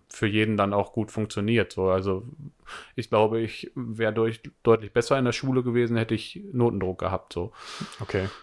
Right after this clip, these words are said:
Speaker 1: Kann ich mir vorstellen. Ähm, a-, andererseits, glaube ich, hätte ich ein, eine total gute Schule gehabt, beziehungsweise, ähm, eine, eine gute Lehrer gehabt, so, mit,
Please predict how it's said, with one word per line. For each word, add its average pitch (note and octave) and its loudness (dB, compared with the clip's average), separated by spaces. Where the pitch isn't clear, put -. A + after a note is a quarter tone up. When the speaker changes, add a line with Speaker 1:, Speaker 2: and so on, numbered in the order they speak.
Speaker 1:
Kann A2+ 4
ich A2 4
mir G#2 -2
vorstellen. G#2+ 0
Ähm, A#2+ 2
a-, D3+ -2
andererseits, D3 2
glaube C#3+ 0
ich, B2+ -6
hätte C3+ 0
ich - -4
ein, B2+ 2
eine B2+ 4
total C3 2
gute D3 2
Schule D#3+ 2
gehabt, D3 2
beziehungsweise, C3 0
ähm, A#2 4
eine, B2+ 2
eine C3+ -2
gute C3+ -2
Lehrer C3+ 2
gehabt, A#2 -2
so, D#3 2
mit, B2 -2